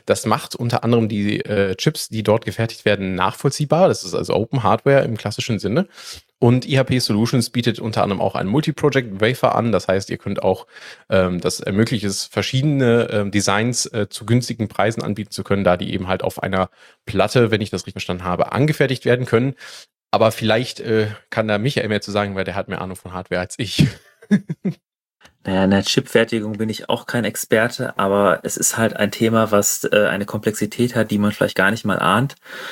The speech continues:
Speaker 2: dass, ähm, man vielleicht mit paar Transistoren, wenn man irgendwie mal gelernt hat, wie man irgendwie einen Addierer aus paar Transistoren baut oder so, das ist schön auf einer makroskopischen Ebene,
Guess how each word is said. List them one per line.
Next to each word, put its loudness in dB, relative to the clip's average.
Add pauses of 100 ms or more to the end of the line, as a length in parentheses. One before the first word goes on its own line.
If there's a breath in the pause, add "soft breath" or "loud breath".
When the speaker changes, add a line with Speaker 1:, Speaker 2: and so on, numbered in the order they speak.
(180 loud breath)
Speaker 2:
dass, 0
ähm, 2
man 2
vielleicht -2
mit -4
paar 0
Transistoren, 0
wenn -2
man 2
irgendwie -2
mal 2
gelernt 2
hat, -6
wie -6
man 0
irgendwie 0
einen 2
Addierer 2
aus -2
paar 0
Transistoren 0
baut 2
oder 2
so, 2 (360 loud breath)
das -2
ist 0
schön 2
auf -4
einer 2
makroskopischen -2
Ebene, 2